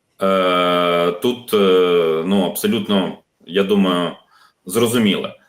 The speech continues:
Але, е, я б не сказав, що, ну, просто розумієте, це, це швидше,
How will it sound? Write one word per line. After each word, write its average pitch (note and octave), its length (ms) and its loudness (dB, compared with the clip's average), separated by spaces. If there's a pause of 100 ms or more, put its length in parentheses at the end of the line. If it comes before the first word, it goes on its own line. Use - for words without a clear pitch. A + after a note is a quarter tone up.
(420)
Але, B2+ 600 0 (100)
е, G2 1000 2
я C#3 180 -2
б G3 80 -2
не G#3+ 100 4
сказав, A3+ 480 2
що, D#3+ 180 0 (200)
ну, F#3 300 -2
просто E3+ 300 -2
розумієте, E3 540 0
це, - 460 -2 (160)
це D#3+ 200 -2
швидше, D#3 720 0